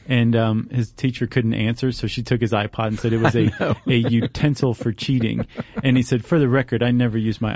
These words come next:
Speaker 1: iPod as a utensil for cheating."
Speaker 2: Yeah, he
Speaker 1: So.
Speaker 2: basically smoked her, so
Speaker 1: Yeah.
Speaker 2: she was embarrassed.
Speaker 1: So, um, i-, if you want to go ahead and gather these things, um, there's a white craft glue.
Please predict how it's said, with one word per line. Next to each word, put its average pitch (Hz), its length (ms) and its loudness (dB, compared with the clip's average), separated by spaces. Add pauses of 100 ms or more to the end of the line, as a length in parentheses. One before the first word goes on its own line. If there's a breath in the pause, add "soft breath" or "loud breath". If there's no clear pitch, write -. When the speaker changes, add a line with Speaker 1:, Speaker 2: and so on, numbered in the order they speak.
(100)
Speaker 1:
iPod 113 200 -4
as 104 120 -4
a 107 40 -6
utensil 113 500 -4
for 117 140 -10
cheating." 117 420 -4 (100)
Speaker 2:
Yeah, 90 320 -4
he 113 180 0
Speaker 1:
So. 82 80 -6
Speaker 2:
basically 92 560 -4 (240)
smoked - 440 -4
her, - 220 -6
so 123 100 -2
Speaker 1:
Yeah. 104 240 2
Speaker 2:
she - 160 -8
was 90 100 -6
embarrassed. 92 400 -6 (240 soft breath)
Speaker 1:
So, 175 320 2
um, 160 420 2
i-, 170 60 -12
if 170 560 -2
you 170 80 4
want 175 200 4
to 165 60 2
go 151 180 2
ahead 156 160 4
and 151 120 2
gather 139 360 2
these 135 260 -2
things, 139 380 2
um, 120 400 2
there's 127 400 0
a 117 160 0
white 135 340 0
craft - 380 -4
glue. 147 260 2